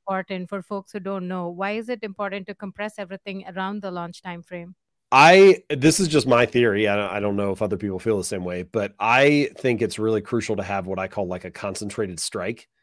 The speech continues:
Speaker 1: Mm.
Speaker 2: Um, and you want all of the energy to be jammed into this really short window.
Speaker 1: Right.
Speaker 2: Part of the reason is that it makes it feel bigger than it actually is.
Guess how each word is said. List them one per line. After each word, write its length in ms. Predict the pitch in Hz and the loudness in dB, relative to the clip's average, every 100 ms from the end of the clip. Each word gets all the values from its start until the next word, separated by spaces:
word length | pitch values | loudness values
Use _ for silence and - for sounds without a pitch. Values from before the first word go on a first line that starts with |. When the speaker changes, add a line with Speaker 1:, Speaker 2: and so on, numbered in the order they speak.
| - | -16
Speaker 1:
Mm. 160 | 190 | -10
Speaker 2:
Um, 320 | 104 101 98 104 | -4 -4 -4 -6
and 120 | 110 | -6
you 80 | 110 | -2
want 220 | 110 107 101 | 0 -2 -2
all 180 | 113 | 0
of 100 | 131 | 0
the 140 | 113 110 | 0 -2
energy 340 | 110 107 107 | -2 -4 -6
to 80 | 95 | -8
be 160 | 95 92 | -8 -10
jammed 480 | 80 110 107 101 | -6 -4 -2 -4
into 160 | 90 90 | -8 -10
this 220 | 87 - | -10 -6
really 140 | 110 98 | -6 -4
short 340 | - 107 73 | -4 -4 -6
window. 420 | 90 82 62 60 _ _ _ | -10 -10 -14 -16 _ _ _
Speaker 1:
Right. 180 | 196 - _ _ _ _ | -16 -16 _ _ _ _
Speaker 2:
Part 280 | - - 185 | -2 6 8
of 80 | 180 | 8
the 80 | 135 | 6
reason 560 | 120 143 120 117 113 107 - | 4 2 4 4 2 -2 -4
is 220 | 113 95 | -6 -2
that 260 | 110 104 101 _ _ _ _ | -2 -2 -6 _ _ _ _
it 120 | 139 117 | -2 0
makes 360 | 110 123 - | 2 0 0
it 120 | 131 | -4
feel 360 | - - 123 127 | -4 -2 0 0
bigger 340 | 98 101 120 | 0 -2 0
than 160 | 127 117 | 0 0
it 100 | 101 | -2
actually 440 | 101 101 110 90 | -4 -4 -6 -6
is. 320 | 90 127 - | -4 -4 -4